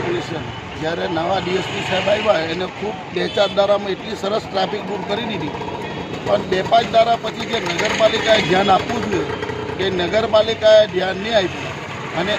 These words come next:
એના કરતાં ખરાબ પરિસ્થિતિ અત્યારે વલસાડની છે ટ્રાફિક બારાની. અત્યારે જે પોલીસવાળા હટાવતા છે કે બપોરે પાછા આવી જશે. મેં હમણાં જ ચાર દારા પર ચીફ ઓફિસર સાહેબ અને મારી વાત થઈ કે સાહેબ, કમસે કમ સર્કલ વ્યક્તિઓની તો તમે ટ્રાફિક દૂર કરો.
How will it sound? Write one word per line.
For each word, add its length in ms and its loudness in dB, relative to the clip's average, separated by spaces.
એના 180 6
કરતાં 400 2
ખરાબ 400 4
પરિસ્થિતિ 540 -4
અત્યારે 340 2
વલસાડની 480 0
છે 100 2
ટ્રાફિક 400 -2
બારાની. 400 -2
અત્યારે 380 4
જે 140 -2
પોલીસવાળા 580 2
હટાવતા 420 2
છે 160 -2
કે 100 -4
બપોરે 420 0
પાછા 380 4
આવી 220 0
જશે. 220 -2
મેં 140 0
હમણાં 280 4
જ 100 -10
ચાર 240 4
દારા 220 4
પર 160 -2
ચીફ 220 -10
ઓફિસર 400 -6
સાહેબ 240 6
અને 180 4
મારી 220 0
વાત 280 2
થઈ 120 0
કે 240 -2
સાહેબ, 320 4
કમસે 300 0
કમ 260 0
સર્કલ 400 0
વ્યક્તિઓની 640 -2
તો 100 2
તમે 300 0
ટ્રાફિક 400 0
દૂર 220 -2
કરો. 200 2